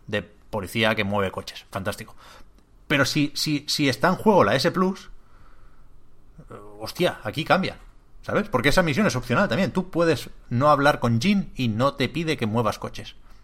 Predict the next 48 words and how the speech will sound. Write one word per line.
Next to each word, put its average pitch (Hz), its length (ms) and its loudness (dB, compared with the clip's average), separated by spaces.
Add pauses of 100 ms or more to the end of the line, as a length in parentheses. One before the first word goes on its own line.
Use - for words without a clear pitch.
(100)
Pero 110 140 -4
si 101 140 -8
quieres - 220 -2
sacar 135 220 0
una 113 140 0
S 120 120 -2
Plus, 180 320 0 (1120)
y 135 140 -2
si 123 300 0
eres 135 200 0
fan 139 220 0
de 135 80 -2
Platinum, 117 480 -4 (180)
y 127 80 -8
si 131 120 -4
te 113 100 -6
gustan 139 400 -2
los 120 160 -2
sistemas 123 400 -2
de 135 80 -2
combate 120 320 2
de 123 80 4
Platinum, 113 440 -4 (380)
es - 80 -6
probable 110 400 2
que 95 120 -10
quieras 135 340 -4
hacer 131 200 -4
esa 127 180 -4
S 123 100 -4
Plus, 175 320 -4 (800)
pues - 140 -16
tienes 143 380 -6
que 135 340 -2 (300)
mover 107 320 -2
coches 214 480 2 (840)
y 143 80 -2
moverlos 139 400 4
rápido, 131 400 2
con 120 140 0
lo 104 80 -2
cual 151 260 4
seguramente 147 480 0
tendrás 120 280 -2
que 180 80 -6
intentarlo 131 440 -2
varias 139 320 2
veces, 156 420 -4